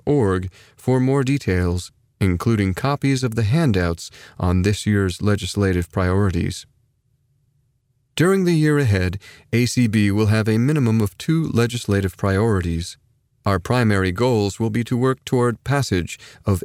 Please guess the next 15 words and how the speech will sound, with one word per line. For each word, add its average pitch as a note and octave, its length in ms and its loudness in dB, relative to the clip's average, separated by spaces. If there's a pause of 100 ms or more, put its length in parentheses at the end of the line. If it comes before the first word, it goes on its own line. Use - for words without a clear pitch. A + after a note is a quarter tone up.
H C3 240 -2
R A#2+ 280 0
three D3 360 -2
seven A#2 480 0
four A#2+ 400 0
nine, G2 580 0 (300)
the G2+ 100 0
Medicare G2+ 640 0
Demonstration G2+ 760 -2
of F#2 120 -2
Low A#2 300 0
Vision A2 420 0
Devices G#2+ 600 -2
Coverage G2+ 480 -2
Act F2 280 -2